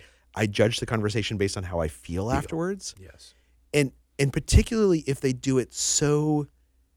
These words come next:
Speaker 1: gracefully. And again, anyone can learn to do this. It's just a
Speaker 2: Mm.
Speaker 1: matter of practicing it to get graceful at it. It's
Speaker 2: Mm-hmm.
Speaker 1: like, it's like pitch, like throwing a pitch, right? Like, first couple times it looks pretty janky, and
Speaker 2: Yep.
Speaker 1: then, like,
Speaker 2: Yep.
Speaker 1: you get graceful at it. You just practice it.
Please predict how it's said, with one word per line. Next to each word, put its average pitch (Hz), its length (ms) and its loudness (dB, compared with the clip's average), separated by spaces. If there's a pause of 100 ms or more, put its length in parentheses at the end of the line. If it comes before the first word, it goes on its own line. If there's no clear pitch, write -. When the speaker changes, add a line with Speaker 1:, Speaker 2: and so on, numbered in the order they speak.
(160)
Speaker 1:
gracefully. 104 720 -2
And 120 80 0
again, 127 380 2
anyone 208 260 2
can 120 240 0
learn 143 200 2
to - 100 -14
do 71 140 -6
this. - 180 -10
It's - 160 -10
just 156 240 -2
a - 20 0
Speaker 2:
Mm. 151 40 0
Speaker 1:
matter 110 180 0
of 73 100 -4
practicing 143 540 -2
it 76 120 -8
to - 80 -14
get 78 140 -6
graceful 92 460 -2
at 62 140 -8
it. 76 100 -8
It's 95 120 0
Speaker 2:
Mm-hmm. 95 80 0
Speaker 1:
like, 87 220 0 (320)
it's - 100 -16
like 80 180 -6
pitch, - 320 -10
like 85 220 -2
throwing 82 260 -4
a 113 60 -4
pitch, - 340 2
right? 92 320 2
Like, 101 260 0 (220)
first 98 160 -2
couple 113 220 2
times 127 280 2
it 123 40 -4
looks 120 180 -4
pretty 127 380 0
janky, 117 560 0
and 202 80 6
Speaker 2:
Yep. - 20 2
Speaker 1:
then, 131 160 4
like, 120 300 4
Speaker 2:
Yep. 160 240 -8
Speaker 1:
you 123 80 0
get 131 160 6
graceful 135 440 0
at 71 140 -6
it. 67 140 -14 (380)
You 117 100 -4
just - 260 4
practice - 500 2
it. 80 160 -2